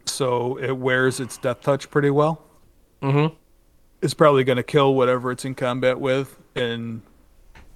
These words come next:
Speaker 1: more than likely survive instead of just trade.
Speaker 2: I have never heard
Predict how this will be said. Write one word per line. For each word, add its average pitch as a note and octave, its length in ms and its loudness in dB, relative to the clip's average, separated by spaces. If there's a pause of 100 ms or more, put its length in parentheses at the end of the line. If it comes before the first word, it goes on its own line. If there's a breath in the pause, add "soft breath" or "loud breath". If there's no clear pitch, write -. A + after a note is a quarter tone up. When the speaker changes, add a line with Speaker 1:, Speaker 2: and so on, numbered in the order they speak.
(240)
Speaker 1:
more C3 200 0
than B2 180 -4
likely A#2+ 360 -4
survive A#2 580 -4
instead A2+ 340 -6
of A2 120 -8
just A2 240 -10
trade. A#2 320 -4 (600)
Speaker 2:
I D#3+ 100 2
have D3+ 140 0
never D3 320 2
heard D3 360 2